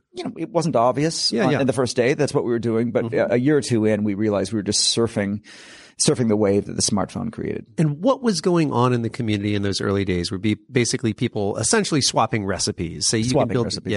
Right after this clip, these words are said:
Speaker 2: yeah.
Speaker 1: yeah. Yeah,
Speaker 2: And it
Speaker 1: so
Speaker 2: was
Speaker 1: it was
Speaker 2: hundreds, thousands of people?
Speaker 1: Well, initially it was, you know, it's, it was, it started with the thousands and
Speaker 2: Yeah.
Speaker 1: the tens of thousands. But basically it was, it was, um, it was a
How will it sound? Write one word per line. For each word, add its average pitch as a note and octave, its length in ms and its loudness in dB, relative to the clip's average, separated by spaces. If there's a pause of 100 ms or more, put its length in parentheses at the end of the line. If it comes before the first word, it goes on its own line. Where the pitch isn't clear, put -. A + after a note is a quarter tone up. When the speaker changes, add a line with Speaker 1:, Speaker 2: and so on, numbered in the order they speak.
Speaker 2:
yeah. F#2+ 40 -8
Speaker 1:
yeah. F2 100 -12 (440)
Yeah, D3+ 100 2
Speaker 2:
And D3 80 2
it C#3+ 40 0
Speaker 1:
so E3+ 80 4
Speaker 2:
was D#3+ 100 0
Speaker 1:
it F3 60 4
was G#3+ 140 2
Speaker 2:
hundreds, G#3+ 280 -2
thousands E3+ 520 -2
of F3+ 100 -2
people? F#3+ 300 -2
Speaker 1:
Well, A4 140 2
initially G#4+ 320 2
it G4 40 2
was, G4 220 -4
you G#4 60 -4
know, G4+ 80 0
it's, - 180 -4
it - 40 -20
was, F#4 240 -6
it - 120 -4
started C3+ 300 0
with C#3+ 100 -10
the C#3+ 60 -10
thousands A#2 460 0
and D#3+ 80 -2
Speaker 2:
Yeah. B2+ 60 2
Speaker 1:
the C3 60 2
tens G#2+ 260 0
of G#2+ 60 -8
thousands. G2+ 360 -2
But - 140 0
basically - 440 0
it F#3 60 4
was, C#3 140 -4
it - 80 -2
was, D3 200 2
um, C3+ 180 2
it - 320 -14
was - 120 -4
a D#3 60 2